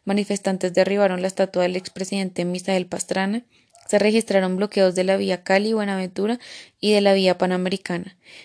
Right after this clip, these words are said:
El veintinueve de abril, segunda jornada de paro con movilizaciones sociales y disturbios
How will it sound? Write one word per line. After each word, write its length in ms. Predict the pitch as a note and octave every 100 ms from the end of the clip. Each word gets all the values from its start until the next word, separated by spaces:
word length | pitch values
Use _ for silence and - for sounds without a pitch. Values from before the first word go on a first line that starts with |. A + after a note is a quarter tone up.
| -
El 140 | G3+
veintinueve 480 | G3 A3 A3 G#3 G3
de 40 | G3
abril, 440 | G#3+ G3 A3+ F4+
segunda 420 | - G3 F#3+ F#3 F#3
jornada 340 | G#3 G#3+ F#3+
de 80 | F#3
paro 320 | F#3+ F#3 F3+
con 160 | F#3 F#3
movilizaciones 640 | F#3 F#3+ F#3+ G#3 F#3+ F3+
sociales 500 | F#3+ F#3 F#3 F#3+ F#3+ -
y 140 | G3+
disturbios 580 | G3+ - F#3+ F#3+ B3